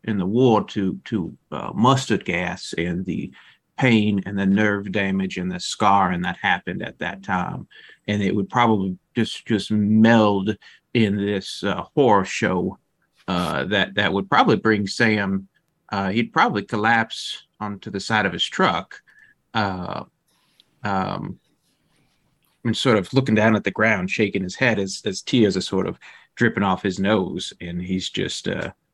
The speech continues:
uh, wiping sort of the gunk from his nostrils and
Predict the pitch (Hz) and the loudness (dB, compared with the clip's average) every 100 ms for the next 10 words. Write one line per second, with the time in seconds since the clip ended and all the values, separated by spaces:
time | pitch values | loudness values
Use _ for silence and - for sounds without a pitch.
0 | _ _ - 98 98 95 - 92 - 92 | _ _ -8 -4 -2 -2 -4 -4 0 0
1 | 90 90 - _ _ _ _ - - - | 0 -4 -8 _ _ _ _ -20 -20 -16
2 | - 110 110 101 - 107 98 92 - - | 0 4 4 2 0 2 2 2 -2 -6
3 | - 107 101 98 - 107 90 90 - 87 | -8 0 2 2 0 -2 0 -2 -6 -8